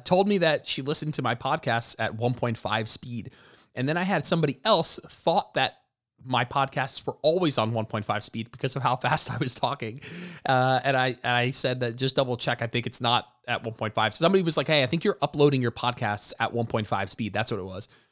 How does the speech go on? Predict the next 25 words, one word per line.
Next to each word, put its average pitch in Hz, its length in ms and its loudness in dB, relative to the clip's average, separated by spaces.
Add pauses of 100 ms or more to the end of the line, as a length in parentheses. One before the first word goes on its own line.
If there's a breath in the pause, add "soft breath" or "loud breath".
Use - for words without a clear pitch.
(180 soft breath)
And - 60 -8
I - 20 -2
was 127 80 0
like, 135 140 -2
"No, 165 260 4
I, 147 260 0
I'm 165 120 2
definitely 165 420 4
not. 170 300 2
That's 156 260 0
just 185 220 2
<laughs> - 0 -
me 170 140 6
speaking - 920 -2
really 151 240 -6
fast." - 640 -10 (280 loud breath)
And 170 80 2
so 190 80 6
this 190 160 0
lady 185 220 2
who 196 100 8
was 151 180 4
listening 156 340 0
to, 147 240 4
uh, 131 380 2